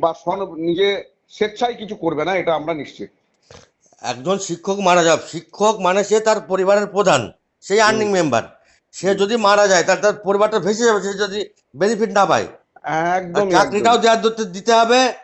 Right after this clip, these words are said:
Speaker 2: এবং তার বেনিফিটও দিতে হবে। তার জন্যই কিন্তু আ-, দরকার আন্দোলন ডা-, নামতে হবে, আপনি যেটা
Speaker 1: হ্যাঁ,
Speaker 2: বললেন।
Speaker 1: অবশ্যই, অবশ্যই।
Speaker 2: স্যার, অসংখ্য ধন্যবাদ আপনার এই গুরুত্বপূর্ণ সাক্ষাৎকারের জন্যে। আশা করছি আমরা আমাদের সমস্ত দাবি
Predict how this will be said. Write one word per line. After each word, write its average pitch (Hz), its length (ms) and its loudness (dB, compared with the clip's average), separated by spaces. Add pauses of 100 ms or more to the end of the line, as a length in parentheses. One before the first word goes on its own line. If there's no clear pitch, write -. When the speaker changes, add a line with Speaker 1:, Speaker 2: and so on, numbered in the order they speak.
(200)
Speaker 2:
এবং 175 180 -2
তার 208 160 2
বেনিফিটও 214 460 0
দিতে 220 260 -2
হবে। 226 160 2
তার 214 220 2
জন্যই 226 280 0
কিন্তু 226 300 -6
আ-, 220 160 2
দরকার 190 360 0
আন্দোলন 196 460 0
ডা-, 156 200 2
নামতে 131 280 -2
হবে, 113 100 0
আপনি 120 180 -2
যেটা 151 120 -2
Speaker 1:
হ্যাঁ, 156 100 0
Speaker 2:
বললেন। 147 160 -2
Speaker 1:
অবশ্যই, 139 360 -10
অবশ্যই। 123 440 -6 (2000)
Speaker 2:
স্যার, 190 120 4
অসংখ্য 214 340 2
ধন্যবাদ 240 460 4
আপনার 233 220 4
এই 226 60 0
গুরুত্বপূর্ণ 220 380 -4
সাক্ষাৎকারের 214 500 0
জন্যে। 240 300 2 (680)
আশা 175 240 0
করছি 214 280 0
আমরা 208 300 4
আমাদের 208 360 4
সমস্ত 196 280 -2
দাবি 196 380 2